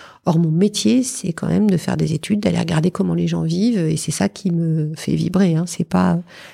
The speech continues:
de diriger des entreprises. Donc, j'ai ensuite rejoint, euh, un groupe qui s'appelle le groupe B V A. Et là, je crois que j'ai vécu, euh, c'est aussi pour ça qu'aujourd'hui, j'ai décidé de faire autrement, euh, euh,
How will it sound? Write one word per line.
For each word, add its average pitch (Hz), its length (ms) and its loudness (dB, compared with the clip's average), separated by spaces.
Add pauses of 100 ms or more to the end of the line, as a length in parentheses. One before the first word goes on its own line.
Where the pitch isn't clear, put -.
(140)
de 208 80 0
diriger 170 360 4
des 175 200 2
entreprises. 175 580 -2 (680)
Donc, 190 120 2
j'ai 180 100 4
ensuite 175 260 -2
rejoint, 196 540 0
euh, 170 140 0
un 165 80 0
groupe 180 240 -6
qui - 80 -8
s'appelle 175 220 -4
le 160 60 -4
groupe 165 180 -4
B 165 80 2
V 156 200 0
A. 180 180 -2 (1040)
Et 185 60 4
là, 202 100 4
je 202 80 -2
crois 214 140 0
que 202 60 2
j'ai 196 140 4
vécu, 220 560 2
euh, 175 560 2
c'est 165 160 -2
aussi 196 200 0
pour 190 180 -4
ça 196 160 0
qu'aujourd'hui, 175 460 -6
j'ai 170 160 -6
décidé 160 380 -4
de - 60 -10
faire 170 200 0
autrement, 196 680 0
euh, 175 300 2 (1500)
euh, 175 40 2